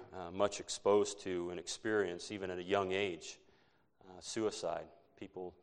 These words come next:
taking their own life, even a young, young person. And loneliness, and, and other things as well. There's, there's other reasons why people are hurting.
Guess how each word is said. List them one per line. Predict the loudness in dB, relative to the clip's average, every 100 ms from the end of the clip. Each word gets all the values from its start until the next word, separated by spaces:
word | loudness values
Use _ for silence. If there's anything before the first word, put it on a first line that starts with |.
| -8
taking | -6 -6 -8
their | -6
own | -6
life, | -2 -4 -4 -10 -20 _
even | -12 -8 -6
a |
young, | -6 -6 -8 -12 -20 -20 -20 -20 _ _
young | 0 2
person. | 2 0 -2 -6 -12 -20 _ _ _ _ _ _ _ _ -16 -16 -18 -20 -8 6
And | 12
loneliness, | 12 12 12 10 6 2 -4 -4
and, | 4 6 6
and | 6 8
other | 10 10 6
things | 2 -2 -4 -8
as | -6
well. | -2 -2 -4 -8
There's, | -4 -4 -4
there's | -4 4
other | 6 8 6
reasons | 2 0 -2 -4
why | 2 6 6 4
people | 0 -6 -2
are | -2 0
hurting. | 2 2 0